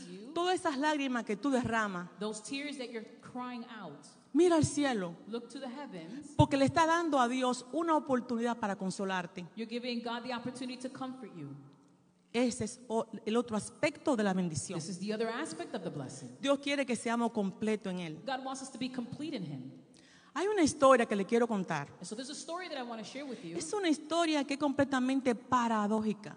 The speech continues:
Speaker 1: It's a story that's a paradox.
Speaker 2: No tiene sentido.
Speaker 1: Makes no sense.
Speaker 2: Controversial.
Speaker 1: Controversial.
Speaker 2: Que yo le he leído como tres o cuatro veces.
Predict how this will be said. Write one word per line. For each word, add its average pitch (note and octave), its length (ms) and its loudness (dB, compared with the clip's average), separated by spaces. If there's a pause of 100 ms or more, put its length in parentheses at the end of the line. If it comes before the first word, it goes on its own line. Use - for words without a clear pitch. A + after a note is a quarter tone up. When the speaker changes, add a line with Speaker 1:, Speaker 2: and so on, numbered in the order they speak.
(140)
Speaker 1:
It's G#3+ 120 -10
a A3+ 40 -6
story B3 260 -6
that's A#3+ 180 -10
a C4 60 -4
paradox. C4 760 -8
Speaker 2:
No B3+ 220 4
tiene A3 260 2
sentido. F3 560 0
Speaker 1:
Makes A#3 260 -6
no A#3 180 -4
sense. - 640 -14 (120)
Speaker 2:
Controversial. F#3 1040 2
Speaker 1:
Controversial. D#4 760 -10 (360)
Speaker 2:
Que B3+ 160 6
yo F#4 160 6
le F#4+ 100 8
he F4 40 6
leído D4 400 4
como G#3 240 0
tres A#3+ 140 4
o - 20 -8
cuatro A#3+ 320 2
veces. F3+ 280 -2